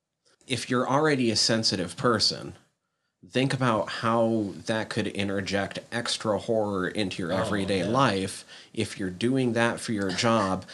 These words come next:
Speaker 1: and then have to go home and make dinner.
Speaker 2: Man, I know that would be, like, just replaying.
Speaker 1: Yeah.
Speaker 2: Like, it triggers that response or whatever. Yeah.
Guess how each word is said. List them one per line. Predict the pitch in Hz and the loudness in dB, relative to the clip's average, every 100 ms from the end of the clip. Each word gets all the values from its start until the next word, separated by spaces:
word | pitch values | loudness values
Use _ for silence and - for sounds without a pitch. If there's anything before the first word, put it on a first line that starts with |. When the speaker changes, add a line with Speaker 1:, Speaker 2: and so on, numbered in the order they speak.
| - - | -20 -2
Speaker 1:
and | 107 | 0
then | 107 107 | 2 0
have | 117 98 | -2 -2
to | - | -2
go | 101 101 | 0 0
home | 104 95 | 0 -2
and | 90 | -2
make | 85 73 | -4 -4
dinner. | 85 - - _ _ _ _ _ - - - _ _ | -8 -8 -14 _ _ _ _ _ -20 -20 -20 _ _
Speaker 2:
Man, | 110 98 98 | -14 -14 -8
I | 113 | -2
know | 120 107 | 0 2
that | 113 113 | 2 0
would | 95 | 0
be, | 101 | 0
like, | 92 92 90 - - - _ _ _ _ | 2 0 -2 -8 -18 -20 _ _ _ _
just | - 104 | -4 -2
replaying. | 104 107 - 110 95 85 85 - _ _ _ _ _ | -2 -4 -2 -2 -2 -4 -12 -18 _ _ _ _ _
Speaker 1:
Yeah. | 135 | 2
Speaker 2:
Like, | 117 98 | 2 0
it | 92 | -2
triggers | - 110 95 92 87 - - - - | -2 0 0 -2 0 0 0 -8 -4
that | 92 - | -4 -2
response | 98 - - 98 92 - | -2 -2 0 -2 0 -2
or | 95 | -2
whatever. | 95 85 92 90 - | -4 -4 -4 -10 -8
Yeah. | 101 92 | -6 -6